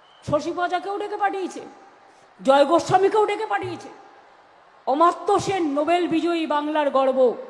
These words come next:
সারা দেশের গর্ব, তাকেও ডেকে পাঠিয়েছে। তার মানে যারা বাংলাকে স্বাধীন করলো,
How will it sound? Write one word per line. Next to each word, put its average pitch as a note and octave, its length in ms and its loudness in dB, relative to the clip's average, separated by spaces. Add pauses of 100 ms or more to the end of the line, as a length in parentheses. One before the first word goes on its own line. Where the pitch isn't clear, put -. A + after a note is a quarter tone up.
(720)
সারা D4+ 240 2
দেশের D4 380 0
গর্ব, C4+ 440 2 (300)
তাকেও C#4 280 -6
ডেকে F4 180 -6
পাঠিয়েছে। G4 360 -8 (720)
তার C#4 160 2
মানে D#4+ 400 2 (560)
যারা E4+ 320 4
বাংলাকে F4 540 2
স্বাধীন F4 420 -2
করলো, F4 360 -2